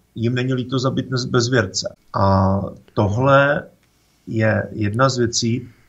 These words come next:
na kterou dojedeme, protože tady oni jsou připraveni válčit a zabíjet. Což je ta nejsurovější, eh, samozřejmě cesta, ale my jsme si zvykli, že ta naše cesta je měkká,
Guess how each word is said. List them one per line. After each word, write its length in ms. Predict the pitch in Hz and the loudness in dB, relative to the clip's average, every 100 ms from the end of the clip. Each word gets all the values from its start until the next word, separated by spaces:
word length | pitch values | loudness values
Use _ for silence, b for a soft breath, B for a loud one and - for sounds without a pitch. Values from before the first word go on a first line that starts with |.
| - | -4
na 80 | 92 | -2
kterou 300 | 92 139 139 | 0 2 4
dojedeme, 380 | 135 131 107 92 | 4 4 2 0
protože 300 | 92 101 - - _ _ _ | 0 -2 -4 -14 _ _ _
tady 360 | 113 131 131 - _ - | 2 4 0 -6 _ 2
oni 200 | 135 175 | 6 8
jsou 280 | - 170 175 | 8 6 4
připraveni 600 | - 165 170 165 170 165 | 2 0 4 4 4 4
válčit 440 | 123 127 - 165 | 2 2 -2 -2
a 60 | 165 | -2
zabíjet. 520 | 147 117 131 - - _ - - _ _ _ - | 0 -2 -2 -2 -6 _ -20 -20 _ _ _ -6
Což 220 | - 139 | -2 2
je 60 | 185 | 4
ta 120 | 185 | 4
nejsurovější, 1000 | 147 - 170 170 165 165 - 190 165 104 | 4 2 4 4 4 2 0 -2 -2 -2
eh, 320 | 110 107 104 | -2 -2 -4
samozřejmě 560 | 135 131 131 160 170 | -4 -4 -2 -2 0
cesta, 580 | 175 143 - - 92 95 b b b b - | 0 -2 -2 0 0 0 b b b b -2
ale 120 | 98 | 0
my 100 | 110 | 0
jsme 180 | 127 147 | 0 -2
si 160 | 165 | 0
zvykli, 380 | 156 127 123 139 | 0 -2 0 0
že 120 | 147 | 0
ta 140 | 143 147 | 2 2
naše 260 | 143 147 - | 2 -2 -2
cesta 420 | 139 - - 76 | -4 -4 0 2
je 200 | 131 87 | 2 2
měkká, 760 | 85 92 110 113 139 135 143 | 2 2 2 4 2 4 0